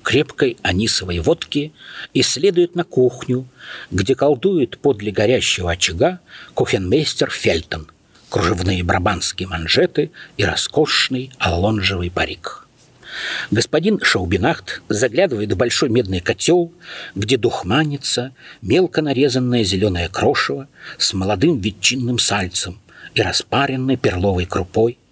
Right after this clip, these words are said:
опрокидывает ещё рюмку крепкой анисовой водки и закусывает квашеной капусткой,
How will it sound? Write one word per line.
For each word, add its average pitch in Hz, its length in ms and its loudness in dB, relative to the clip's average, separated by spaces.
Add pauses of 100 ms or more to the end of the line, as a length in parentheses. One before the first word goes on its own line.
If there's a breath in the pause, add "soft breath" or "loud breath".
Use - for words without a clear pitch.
(360 loud breath)
опрокидывает 156 720 0
ещё 104 540 2
рюмку 113 440 0
крепкой 104 420 0
анисовой 90 420 0
водки 135 520 -2 (400 loud breath)
и 131 40 4
закусывает 117 640 2
квашеной 123 440 2
капусткой, - 760 0